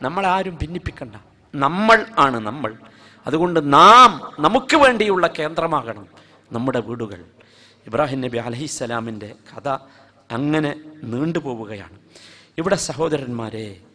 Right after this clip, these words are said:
നാം മനസ്സിലാക്കുക, ഇനി ഇവിടുന്ന് അങ്ങോട്ട് നൂറ്റി, നൂറ്റി ഇരുപത്തി, നൂറ്റി നാൽപത്തൊന്നാമത്തെ വചനം വരെ ആ കഥ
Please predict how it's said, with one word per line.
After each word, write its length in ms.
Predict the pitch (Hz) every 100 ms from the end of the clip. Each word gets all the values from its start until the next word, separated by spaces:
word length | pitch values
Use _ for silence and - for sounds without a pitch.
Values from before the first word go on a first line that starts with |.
| _ _ - - _ _ -
നാം 180 | 147
മനസ്സിലാക്കുക, 760 | 151 143 - 139 117 - 95 87 - _ _ _ _ -
ഇനി 280 | 165 196 190 - _ - -
ഇവിടുന്ന് 280 | - 160 156
അങ്ങോട്ട് 420 | 147 151 151 156
നൂറ്റി, 440 | 143 143 147 160 185 - - _ 139
നൂറ്റി 400 | 135 139 139 151
ഇരുപത്തി, 720 | 147 139 143 - 147 151 - _ -
നൂറ്റി 260 | 139 165 165
നാൽപത്തൊന്നാമത്തെ 800 | 156 165 185 170 151 147 143
വചനം 380 | 143 131 147 160
വരെ 320 | 151 143 165 -
ആ 80 | 135
കഥ 340 | - 120 131